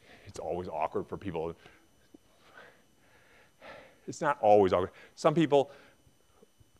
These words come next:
live for being essentially on stage and therefore are like, we, we've had some strange experiences over the years. Um, anyway,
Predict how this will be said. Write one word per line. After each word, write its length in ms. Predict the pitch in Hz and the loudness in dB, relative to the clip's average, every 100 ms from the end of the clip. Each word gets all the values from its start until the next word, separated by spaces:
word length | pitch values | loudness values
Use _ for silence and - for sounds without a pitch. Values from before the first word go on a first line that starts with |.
| - | -12
live 480 | 113 127 139 110 82 - - - _ _ _ _ _ | -2 4 4 4 0 -14 -20 -20 _ _ _ _ _
for 140 | 127 | -2
being 220 | 104 113 101 104 | 0 0 0 -4
essentially 400 | 110 - 104 104 | -8 -8 -8 -6
on 160 | 90 92 | -6 -6
stage 380 | - 82 82 | -6 -6 -8
and 120 | 85 82 | -10 -10
therefore 320 | 85 - 80 | -8 -8 -6
are 360 | 85 87 82 80 | -2 -2 -2 -4
like, 160 | 73 76 - _ _ _ _ _ _ _ _ _ _ _ _ - | -8 -14 -20 _ _ _ _ _ _ _ _ _ _ _ _ -14
we, 100 | 101 _ _ _ _ _ _ _ | -14 _ _ _ _ _ _ _
we've 120 | 135 107 | -10 -4
had 160 | 123 | -4
some 140 | 107 98 | -4 -8
strange 380 | - 107 95 | -4 -4 -4
experiences 500 | 90 - 92 87 87 | -10 -6 -6 -6 -8
over 160 | 85 104 | -6 -4
the 80 | 165 | 2
years. 300 | 196 95 - - - - - _ _ - - - - | 2 2 -4 -20 -20 -20 -20 _ _ -20 -18 -16 -4
Um, 460 | 143 135 131 127 - - _ _ _ _ _ _ _ _ _ - | 0 2 0 -4 -12 -20 _ _ _ _ _ _ _ _ _ -2
anyway, 280 | 175 131 85 | 0 0 -4